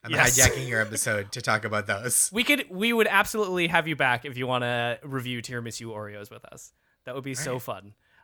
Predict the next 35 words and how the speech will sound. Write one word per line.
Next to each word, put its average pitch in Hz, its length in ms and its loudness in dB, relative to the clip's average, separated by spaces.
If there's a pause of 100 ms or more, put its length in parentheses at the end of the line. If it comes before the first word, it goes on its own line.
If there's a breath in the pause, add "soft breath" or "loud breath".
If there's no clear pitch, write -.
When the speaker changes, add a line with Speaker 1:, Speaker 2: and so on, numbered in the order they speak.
(120)
Speaker 2:
Um, 123 600 0
Speaker 1:
All 156 60 -14
right. 185 220 -16
Speaker 2:
but, 165 120 0
uh, 143 500 6
this 180 260 -4
is, 202 360 2
uh, 190 300 0
you've 202 200 -6
been, 240 300 -2
this 214 140 -4
has 247 60 -8
been 254 120 -2
great, 247 220 4
man. 165 280 0
Uh, 190 200 2
thank 196 160 -2
you 262 60 -6
so 233 160 -2
much 185 460 -2
for, 165 500 2
uh, 143 60 4
Speaker 1:
Thanks 135 160 6
for 131 40 4
having 185 200 0
me. - 40 -16
Speaker 2:
coming 160 200 -2
on. 160 200 2
Do 165 140 -6
you, 151 120 -2
uh, 151 200 4
is 147 100 -2
there 165 80 -2
anything 165 320 -4
you 151 380 -4